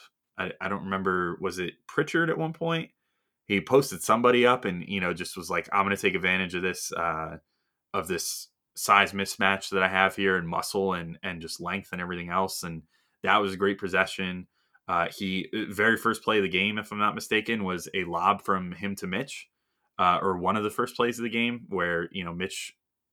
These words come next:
puts down a, uh, a nice lob dunk from R J. That was great to see.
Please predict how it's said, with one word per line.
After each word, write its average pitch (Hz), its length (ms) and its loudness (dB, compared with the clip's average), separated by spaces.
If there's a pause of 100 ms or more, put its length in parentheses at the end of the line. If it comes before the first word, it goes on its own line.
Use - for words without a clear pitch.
puts - 220 -4
down 95 260 4
a, 90 220 0
uh, 80 360 -4
a 87 80 -6
nice 90 500 -6 (340)
lob 90 340 2
dunk 92 240 0
from 87 160 -12
R 87 160 0
J. 98 220 2
That 87 200 0
was 92 140 -8
great 95 220 -4
to - 80 -18
see. 92 380 -4